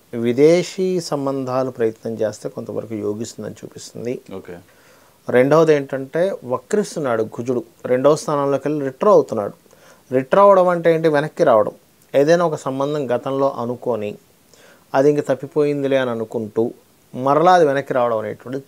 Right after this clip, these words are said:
Speaker 1: చూస్తారు ఈ వృషభ రాశి వారు.
Speaker 2: అలాగే ఈ రాశి వారికి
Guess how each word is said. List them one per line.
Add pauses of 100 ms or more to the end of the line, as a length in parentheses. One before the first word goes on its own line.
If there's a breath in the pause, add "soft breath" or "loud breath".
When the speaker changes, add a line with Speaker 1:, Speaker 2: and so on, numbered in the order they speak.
Speaker 1:
చూస్తారు
ఈ
వృషభ
రాశి
వారు. (600)
Speaker 2:
అలాగే
ఈ
రాశి
వారికి